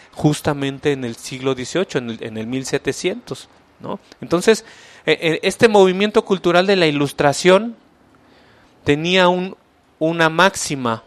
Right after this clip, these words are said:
o una frase, digamos, que resume todo, ¿no? Que era "Sapere aude", "Atrévete a saber". Porque decían ellos que, que el ser humano siempre se maneja como un niño,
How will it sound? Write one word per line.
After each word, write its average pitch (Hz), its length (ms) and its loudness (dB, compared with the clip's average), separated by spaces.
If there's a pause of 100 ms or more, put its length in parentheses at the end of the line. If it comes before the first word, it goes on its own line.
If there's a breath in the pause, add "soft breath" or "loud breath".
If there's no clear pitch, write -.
(360)
o 120 140 2
una 151 240 2
frase, 151 560 2
digamos, 135 480 0
que 107 240 -10
resume 131 480 -2
todo, 147 320 0
¿no? 160 260 -10 (300 soft breath)
Que 147 80 0
era 147 200 2 (320 loud breath)
"Sapere 147 680 2
aude", 156 480 2 (320)
"Atrévete 143 680 -2
a 127 60 -2
saber". 143 480 -2 (720 soft breath)
Porque 165 240 4
decían 214 440 -2
ellos 208 520 -4 (1400 loud breath)
que, - 200 -2 (120)
que 147 160 0
el 151 80 0
ser 190 240 2
humano 196 520 2 (1500 loud breath)
siempre 185 440 2
se 170 140 0
maneja 156 480 0
como 147 320 -6
un 160 140 -4
niño, 175 360 -2